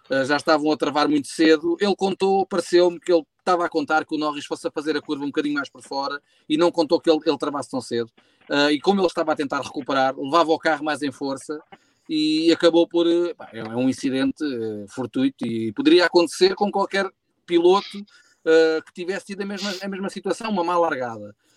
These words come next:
Ahm, naquela questão foi o Bottas, como é óbvio, e o Lando depois não tem qualquer hipótese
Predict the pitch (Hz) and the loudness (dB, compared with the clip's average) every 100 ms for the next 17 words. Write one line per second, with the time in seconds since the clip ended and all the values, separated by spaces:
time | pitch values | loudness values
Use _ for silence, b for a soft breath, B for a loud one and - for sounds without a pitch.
0 | _ - 143 143 143 143 143 139 135 151 | _ -4 0 2 0 -4 -4 -6 -6 -6
1 | 147 165 160 - 160 147 170 160 143 127 | 0 0 0 -2 -4 0 0 2 -2 -6
2 | - 147 151 151 170 208 143 127 135 135 | -10 -6 -2 2 2 2 0 0 -4 -4
3 | - 143 147 147 151 156 147 151 151 - | -6 -6 -4 -6 -4 -4 -2 -2 -4 -2
4 | - 165 - | 2 2 2